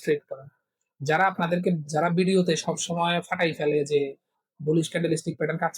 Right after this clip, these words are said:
করে না, বিয়ারিশ ক্যান্ডেলস্টিক প্যাটার্ন কাজ করে, তারা হচ্ছে বোকা, তারা নিজেরা জানে না, তারা প্র্যাকটিসই করে নাই। আমি দুই আড়াই বছর প্র্যাকটিস করছি, একদম চার্টের পিছনে লেগেছিলাম, মানে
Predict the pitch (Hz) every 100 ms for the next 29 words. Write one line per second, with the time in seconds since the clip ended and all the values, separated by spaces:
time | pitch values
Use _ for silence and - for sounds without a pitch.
0 | - 151 151 147 147 151 147 - 160 160
1 | 147 156 156 160 180 175 151 151 160 -
2 | 180 170 202 147 - _ _ 151 165 175
3 | 165 156 170 208 196 147 - _ _ _
4 | 165 160 190 185 214 214 190 160 143 131
5 | - _ _ _ _ _ _ _ _ 151
6 | 214 196 196 185 190 185 190 180 156 175
7 | - 175 - 180 151 156 170 - 156 165
8 | 160 147 - 139 175 175 160 151 139 -
9 | 156